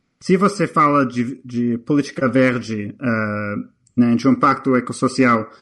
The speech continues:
e o trabalhador sabe que isso inclui renda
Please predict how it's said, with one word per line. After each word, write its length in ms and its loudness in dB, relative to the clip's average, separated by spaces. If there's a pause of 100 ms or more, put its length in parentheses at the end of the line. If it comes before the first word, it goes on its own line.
(460)
e 300 6
o 80 2
trabalhador 580 4
sabe 360 0
que 120 -2
isso 220 0
inclui 600 0 (380)
renda 400 2